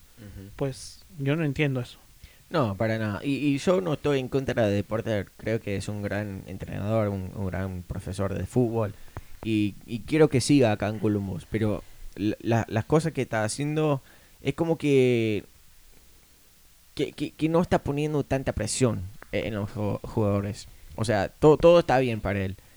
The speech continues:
Speaker 1: Y bueno, dice, dice lo mismo cada semana, como dijiste vos, que bueno, los jugadores están jugando bien, la cosa está mejorando. ¿Dónde carajo ves eso? Porque yo veo que perdimos tres partidos seguidos por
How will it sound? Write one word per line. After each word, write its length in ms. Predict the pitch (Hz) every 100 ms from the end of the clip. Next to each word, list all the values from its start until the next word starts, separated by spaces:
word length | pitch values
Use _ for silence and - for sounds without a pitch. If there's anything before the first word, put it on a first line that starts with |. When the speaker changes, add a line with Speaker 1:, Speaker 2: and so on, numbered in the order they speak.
| -
Speaker 1:
Y 380 | 110 107 107 98
bueno, 300 | 117 117 95 - -
dice, 420 | 117 117 117 98 95
dice 200 | 123 120
lo 120 | 117
mismo 240 | 120 135 120
cada 180 | 101
semana, 320 | 101 117 127 123
como 160 | 107
dijiste 320 | 104 110 -
vos, 300 | 110 127 127
que 240 | - 120 101 - - -
bueno, 300 | 113 120 110
los 140 | 98
jugadores 360 | 95 101 107 107
están 240 | 95 101
jugando 340 | 98 95 95 95
bien, 340 | 123 123 120
la 100 | 107
cosa 200 | 104 107
está 220 | 107 98
mejorando. 680 | 101 101 107 110 127 113 107 - - -
¿Dónde 440 | - 254 254 196 135
carajo 340 | 131 175 -
ves 300 | 147 165 143
eso? 340 | - 160 - 104
Porque 340 | - 104 110
yo 280 | 107 165 190
veo 220 | 160 170
que 580 | - - 117 110 98 - -
perdimos 400 | 107 147 156 127
tres 220 | - 151 165
partidos 460 | 147 - 143 147
seguidos 640 | - 123 143 127 127 151 - - - - -
por 280 | 117 113